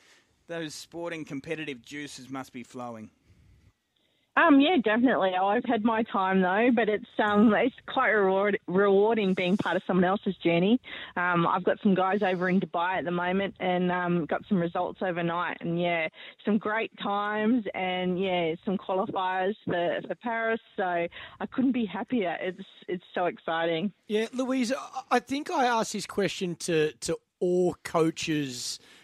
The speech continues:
Speaker 3: certainly if they've competed at the highest level. H-, how different is it being in the coach's position rather than the athlete's position? And, and how hard is it,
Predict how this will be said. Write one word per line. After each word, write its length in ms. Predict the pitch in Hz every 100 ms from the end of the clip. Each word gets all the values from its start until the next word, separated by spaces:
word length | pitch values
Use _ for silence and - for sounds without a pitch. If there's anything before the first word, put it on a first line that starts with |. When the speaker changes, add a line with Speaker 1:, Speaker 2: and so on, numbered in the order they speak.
| -
Speaker 3:
certainly 440 | - 208 202 185 165
if 60 |
they've 200 | 156 156
competed 480 | - 151 156 160 151
at 80 | 165
the 80 | 156
highest 400 | 139 143 131 -
level. 320 | 127 127 156 170
H-, 120 | 190
how 200 | 196 269 220 -
different 480 | 247 - 214 190 -
is 240 | 190 165 190
it 320 | 165 - - - - -
being 320 | - 185 175
in 140 | 170 165
the 80 | 160
coach's 560 | - 156 175 - 160
position 600 | - 147 147 143 160 147
rather 360 | 143 156 156 147
than 140 | 147
the 140 | 139 139
athlete's 420 | 151 - 165 156
position? 560 | 147 135 143 - 143 147
And, 220 | 147 143 - - - -
and 160 | 185 185
how 380 | 160 220 220 202
hard 420 | - 190 185 185
is 120 | 151
it, 100 | 170